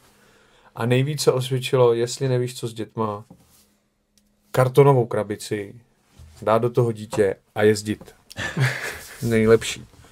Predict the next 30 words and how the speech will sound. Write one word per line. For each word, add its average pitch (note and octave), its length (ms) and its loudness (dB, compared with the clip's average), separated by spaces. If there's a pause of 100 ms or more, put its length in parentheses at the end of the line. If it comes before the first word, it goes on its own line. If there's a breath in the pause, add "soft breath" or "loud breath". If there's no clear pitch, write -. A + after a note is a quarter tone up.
(140)
Pustit A#2+ 340 -2
si B2+ 120 -2
k A#2+ 40 -6
tomu B2 420 2
do A2 140 -2
bedínky A2+ 480 0
zvuk A2+ 280 -6
Formule G#2+ 440 0
jedna. F#2 380 -6 (380 soft breath)
Mm, A#2 680 2
ať G2 80 -2
nemusíš, G#2+ 440 -4
ať G#2 80 -10
tě A2+ 100 0
ne-, G#2 180 -4
ať - 180 -14
tě A#2 100 -4
neškrábe G#2+ 420 -6
v - 60 -10
krku. - 320 -6 (680 soft breath)
A A2+ 60 -8
prostě A2 260 -4
jsme G#2+ 180 -2
dělali G2+ 220 2
takhle G2+ 240 -4
závody F#2+ 480 -8
a - 60 -10
děti G2 240 -8
jsou G#2 160 -6
nejšťastnější. - 680 -16